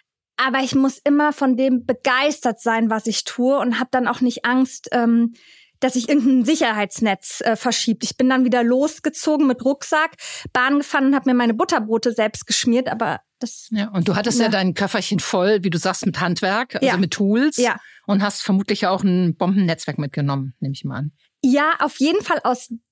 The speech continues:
Speaker 1: der Welt, würde ich das mal so schreiben. Heute bin ich ja ein bisschen in einer anderen, äh, Welt unterwegs. Die war mir zu dem <laughs> Zeitpunkt noch komplett
Speaker 2: <laughs>
Speaker 1: neu. Jetzt ist es schön, beide mit, manchmal miteinander, äh, zu verknüpfen. Aber,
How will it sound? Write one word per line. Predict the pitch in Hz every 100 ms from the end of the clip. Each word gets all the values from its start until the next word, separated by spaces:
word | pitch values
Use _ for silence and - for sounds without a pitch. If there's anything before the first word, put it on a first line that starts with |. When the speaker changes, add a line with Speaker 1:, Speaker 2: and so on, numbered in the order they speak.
| -
Speaker 1:
der | 262 285 320 349
Welt, | 220 180 196 214 302 440 330
würde | 359
ich | 392
das | 349 359
mal | 349
so | 349
schreiben. | 370 349 - -
Heute | 277 285 269
bin | 269 285
ich |
ja | 302
ein | 254
bisschen | 240 - 262
in | 247
einer | - -
anderen, | 226 285 302 302 339 359 -
äh, | 285 294 269
Welt | 277 320 320
unterwegs. | 311 - 269 311 339 - - - _ _ _ 220
Die | 277 269
war | 285 277
mir | 262
zu | 254 262
dem | 208 262 269
<laughs> | 285 285
Zeitpunkt | 269 254
noch | 247 247
komplett | - 240 170 247 185 - -
Speaker 2:
<laughs> |
Speaker 1:
neu. | 247 247 220 208
Jetzt | 240 254
ist | 277
es | 302 -
schön, | - 294 302
beide | 254 269 311
mit, | 285 -
manchmal | 262 285 302
miteinander, | 269 254 254 247 247 247 - - - -
äh, | 254 247
zu | - 262
verknüpfen. | 247 247 - 269 247 - 392 339
Aber, | 269 247